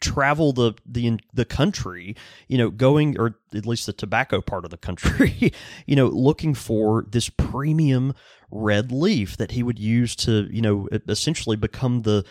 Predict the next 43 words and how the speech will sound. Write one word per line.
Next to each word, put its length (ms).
the 120
centerpiece 800
of 140
this 140
blend. 640
And, 240
um, 420
a-, 180
and, 200
and 240
every 300
single 380
year, 560
it 100
was 200
like 260
opening 420
a 60
new 220
present, 680
literally 500
opening 300
a 60
present, 420
because 300
each 180
year 160
was 160
a 40
little 240
different. 520
And 140
we 120
got 260
to 60
see, 500
oh, 180
what 340
did 220
Mike 320
come 240
up 160
with 160